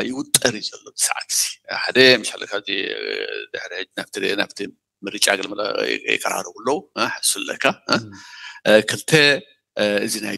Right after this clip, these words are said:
Speaker 1: ዲዶላራይዜሽን ቁርጡዕ፣ እ፣ ሽግሪ እያ ዘምፅእ ዘሎ ሕጂ፣ እ።
Speaker 2: እም።
Speaker 1: ሪኢኻይና ኣለኻ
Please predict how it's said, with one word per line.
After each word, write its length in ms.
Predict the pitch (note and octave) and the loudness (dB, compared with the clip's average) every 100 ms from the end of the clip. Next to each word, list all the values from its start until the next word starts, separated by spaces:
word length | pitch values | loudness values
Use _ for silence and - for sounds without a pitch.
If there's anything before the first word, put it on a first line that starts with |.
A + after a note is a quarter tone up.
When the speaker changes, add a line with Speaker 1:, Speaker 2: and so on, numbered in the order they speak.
| _ | _
Speaker 1:
ዲዶላራይዜሽን 880 | C#3+ A#2 G#2 G2+ G2+ G2 G#2+ - G2+ | -6 -6 -6 -6 -6 -2 0 0 -4
ቁርጡዕ፣ 340 | _ - - - | _ -6 -6 -6
እ፣ 120 | - G2+ - - | -2 -2 -2 -6
ሽግሪ 300 | - - G2+ | -6 -4 -4
እያ 140 | G2 G#2 | -2 -4
ዘምፅእ 320 | G#2 G2 G2 | -4 0 0
ዘሎ 220 | - F2+ F2+ | 0 -4 -10
ሕጂ፣ 220 | - G2 D3 - | -12 -4 -6 -2
እ። 120 | - F3+ _ | -2 -2 _
Speaker 2:
እም። 180 | G#2+ G2+ G2 | -16 -10 -4
Speaker 1:
ሪኢኻይና 360 | G#2 G2+ G#2 G2+ | 0 2 4 2
ኣለኻ 200 | G2 | 0